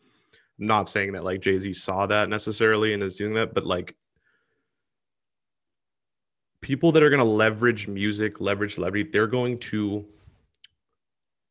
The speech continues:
leverage it and try to build brands. Because in my opinion, too, I think, I think for the most part, building brand is one of the best, smartest things to do,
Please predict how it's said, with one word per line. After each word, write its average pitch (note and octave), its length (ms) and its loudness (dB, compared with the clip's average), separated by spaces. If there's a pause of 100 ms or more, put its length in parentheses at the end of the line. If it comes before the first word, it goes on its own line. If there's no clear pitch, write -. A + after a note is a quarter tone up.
(680)
leverage A#2+ 400 0
it A#2+ 80 4
and G2+ 120 -4
try G#2 220 0
to G#2 120 -4
build G2 260 -2
brands. F2 320 -10
Because F#2+ 320 -4
in G2+ 100 -4
my A2 120 2
opinion, G#2 360 -2
too, G2 300 -2
I G2+ 80 -2
think, G#2+ 320 -4 (340)
I B2 140 4
think C#3+ 240 0
for A#2 80 2
the A2 80 2
most G#2+ 240 2
part, F#2+ 400 2 (600)
building A2+ 340 6
brand G2+ 400 2
is G2 400 0
one G2+ 160 0
of F#2 80 -4
the F#2+ 80 -2
best, G2 280 -4
smartest G#2 380 0
things G2+ 180 0
to F#2 60 -8
do, G2 220 0